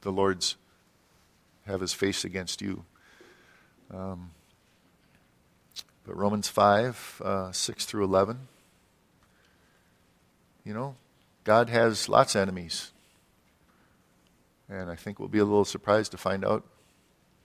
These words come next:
who they are and who they were sitting in this room, sitting up here. "For when we were still without strength, in due time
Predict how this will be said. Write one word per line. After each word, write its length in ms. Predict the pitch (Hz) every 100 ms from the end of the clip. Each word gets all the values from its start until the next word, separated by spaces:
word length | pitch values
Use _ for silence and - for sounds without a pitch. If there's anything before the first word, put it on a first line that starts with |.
| _ _ _ _ _ _ _ _ _ _
who 160 | 107 107
they 160 | 107
are 320 | 107 131 90 -
and 140 | 92 92
who 100 | 104
they 160 | 101
were 340 | 101 113 127 95 _ _ _ _ _ _ _ _ _
sitting 340 | - - 101 101
in 140 | 98
this 200 | 95 -
room, 280 | 110 139 92 _ _ _ _ _ _ _ _ _
sitting 280 | - - 104
up 120 | -
here. 280 | 123 120 92 _ _ _ _ _ _ _ _ _ _ _ _ _
"For 180 | -
when 220 | 101 123 135
we 140 | 143
were 140 | 139
still 360 | 131 - 139 135
without 380 | 131 127 123 -
strength, 640 | - 123 113 85 - - _
in 200 | 101 98
due 180 | 92 117
time 560 | 120 117 113 95 87